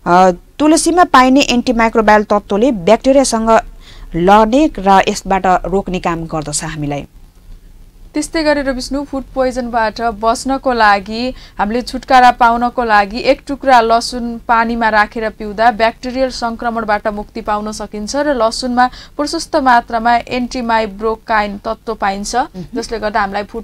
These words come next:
Speaker 2: पोइजनबाट बच्नको लागि पनि मद्दत गरिरहेको हुन्छ। त्यस्तै एक चम्चा जिरा पिसेर खानामा प्रयोग गरेमा फुड पोइजनबाट छुटकारा पाउन सकिन्छ।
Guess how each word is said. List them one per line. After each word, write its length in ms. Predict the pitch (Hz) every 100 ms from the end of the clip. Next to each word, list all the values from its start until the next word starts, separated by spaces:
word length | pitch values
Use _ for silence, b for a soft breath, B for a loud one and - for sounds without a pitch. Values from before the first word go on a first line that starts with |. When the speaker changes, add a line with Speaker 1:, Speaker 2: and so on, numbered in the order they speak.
| -
Speaker 2:
पोइजनबाट 540 | 208 208 208 202 202
बच्नको 500 | 202 202 202 208 208
लागि 260 | 202 190 190
पनि 200 | 214 226
मद्दत 320 | 220 202 196
गरिरहेको 440 | 196 190 190 185
हुन्छ। 220 | 190 185 220 262 b b b b _
त्यस्तै 260 | 285 311 311
एक 220 | 285 -
चम्चा 360 | 269 269 262
जिरा 320 | 240 240 254 247
पिसेर 540 | 247 226 247 233 247
खानामा 480 | 254 233 233 226 226
प्रयोग 400 | 214 233 226 214
गरेमा 360 | 214 214 220
फुड 220 | 254 254 214
पोइजनबाट 580 | 226 214 220 208 202 196 220 -
छुटकारा 440 | 233 - 214 208
पाउन 300 | 196 190 196
सकिन्छ। 500 | - 202 208 196